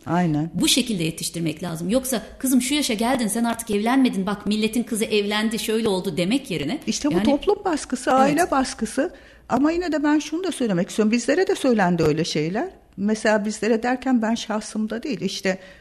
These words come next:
Speaker 1: sana olan, çevremizdeki bu tür,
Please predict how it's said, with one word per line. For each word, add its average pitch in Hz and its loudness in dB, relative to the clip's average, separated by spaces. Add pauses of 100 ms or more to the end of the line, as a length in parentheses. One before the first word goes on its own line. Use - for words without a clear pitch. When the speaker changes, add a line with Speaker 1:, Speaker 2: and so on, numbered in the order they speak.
Speaker 1:
sana 214 0
olan, 170 0
çevremizdeki 202 -4
bu 214 0
tür, 190 -2